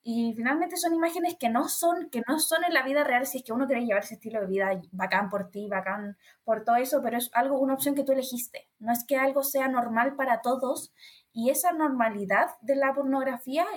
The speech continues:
lleva a cosas como la funa. Y que es un tema de que podemos abarcar, como dije, todo un capítulo, porque es un tema de que hasta las mismas actrices porno se están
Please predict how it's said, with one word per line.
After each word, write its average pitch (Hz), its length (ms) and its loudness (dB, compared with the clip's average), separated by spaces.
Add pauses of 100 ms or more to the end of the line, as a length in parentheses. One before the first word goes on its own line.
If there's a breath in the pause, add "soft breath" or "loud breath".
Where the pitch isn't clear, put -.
lleva 277 220 2
a 285 60 -2
cosas 302 240 -6
como 285 200 0
la 277 120 -2
funa. 277 420 -8 (960)
Y 240 160 0
que 226 160 0
es 240 60 2
un 262 160 0
tema 269 260 2
de 247 100 -2
que 196 200 -2
podemos 190 280 0
abarcar, 220 520 -2 (200)
como 202 160 -2
dije, 240 200 0
todo 254 180 -2
un 240 140 0
capítulo, 233 520 0 (520 loud breath)
porque 214 640 0
es 220 120 2
un 262 280 0
tema 240 1000 0
de 202 180 -4
que 208 80 0
hasta 208 200 0
las 202 140 0
mismas 262 340 0
actrices 247 460 -2 (100)
porno 294 560 0 (320 soft breath)
se - 160 -2
están 277 1080 0